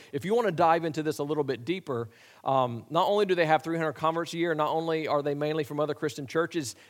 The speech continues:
I've had Mormon leaders in the Mormon church tell me that they have more Baptists turning to Mormonism than any other Christian church. Dick?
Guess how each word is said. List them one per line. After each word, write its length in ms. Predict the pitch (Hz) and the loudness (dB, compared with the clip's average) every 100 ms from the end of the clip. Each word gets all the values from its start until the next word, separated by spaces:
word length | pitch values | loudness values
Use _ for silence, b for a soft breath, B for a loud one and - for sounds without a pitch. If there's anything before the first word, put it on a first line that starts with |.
| B | B
I've 180 | 151 185 | 0 2
had 260 | 185 156 | 4 2
Mormon 560 | 131 147 165 196 196 175 | 2 0 2 2 0 0
leaders 300 | 180 180 147 | 0 0 -2
in 60 | 147 | -2
the 80 | |
Mormon 260 | 151 165 147 | -2 -2 -2
church 380 | - 190 175 - | -2 -4 -4 0
tell 200 | 160 143 | 2 2
me 260 | 139 135 B B B _ | 0 -4 B B B _
that 140 | 139 | 0
they 300 | 170 190 165 - b - | 4 4 2 -10 b 0
have 200 | 160 151 | 4 4
more 260 | 151 170 | 2 2
Baptists 760 | 143 117 151 175 202 147 160 120 | 2 2 6 6 4 2 -2 -2
turning 300 | - 147 139 | -4 -4 -2
to 40 | |
Mormonism 560 | 139 139 139 135 131 131 | -2 -2 -2 -2 -4 -4
than 140 | 135 | -4
any 180 | 143 151 | -4 -2
other 140 | 147 139 | -2 -2
Christian 340 | 143 120 135 | -4 -6 -8
church. 360 | 139 120 - - | -6 -6 -6 -2
Dick? 200 | 143 | -2